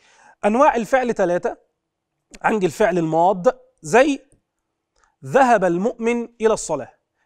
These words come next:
لو جينا بصينا هنا على الفعل في الجملة هنلاقي ذهب، وذهب هنا فعل ماض. ليه فعل ماض؟ لأنه دل على حدث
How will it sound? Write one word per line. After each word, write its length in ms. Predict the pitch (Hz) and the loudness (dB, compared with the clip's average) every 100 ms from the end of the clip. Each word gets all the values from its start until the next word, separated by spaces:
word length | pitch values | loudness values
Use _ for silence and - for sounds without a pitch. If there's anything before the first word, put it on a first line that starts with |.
| - | -8
لو 140 | 160 | -4
جينا 180 | 160 320 | 0 0
بصينا 440 | 302 - 285 269 | 0 -2 -4 -2
هنا 120 | 269 262 | -2 -2
على 180 | 208 | -2
الفعل 380 | 190 - 269 247 | -4 -4 -4 -4
في 60 | 214 | -6
الجملة 460 | 185 226 254 269 262 | -4 -4 -2 -4 -6
هنلاقي 460 | - 165 202 220 220 165 | -10 -4 -4 -4 -8 -2
ذهب، 380 | 208 185 113 _ _ _ _ | 0 0 -4 _ _ _ _
وذهب 380 | 156 151 214 214 | -8 -2 0 0
هنا 320 | 196 208 214 | 0 0 -2
فعل 440 | 208 - 208 180 196 | -4 -6 -6 -4 -2
ماض. 340 | 196 170 - _ | -2 -4 -8 _
ليه 220 | 180 285 | -2 -2
فعل 280 | - 311 220 | 0 -4 -4
ماض؟ 300 | 185 180 156 _ _ _ | -2 -2 -4 _ _ _
لأنه 440 | 180 196 262 247 | -4 -2 0 0
دل 340 | 214 247 165 131 | 2 0 0 -6
على 520 | 123 135 185 190 185 | -4 0 4 4 4
حدث 680 | - 254 196 262 - - | 2 -2 0 -2 -4 -12